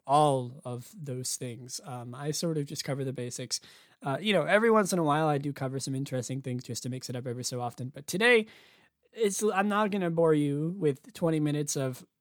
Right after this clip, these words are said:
"Oh, uh, this is what's, th-, these Pokemon are co-, a little more common in Pokemon Go, and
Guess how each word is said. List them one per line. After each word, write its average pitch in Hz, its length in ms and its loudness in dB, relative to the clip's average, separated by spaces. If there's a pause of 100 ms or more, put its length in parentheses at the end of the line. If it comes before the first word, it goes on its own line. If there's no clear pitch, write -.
(120)
"Oh, 151 320 6 (100)
uh, 135 340 0
this 170 240 -4
is 170 160 -2
what's, 170 180 -6
th-, 190 280 -10 (180)
these 180 240 0
Pokemon 139 420 2
are 147 220 -6
co-, 165 240 -6
a 160 40 0
little 202 340 2
more 196 500 -2
common 190 380 2
in 139 140 -4
Pokemon 165 420 -2
Go, 170 320 2
and 120 260 -10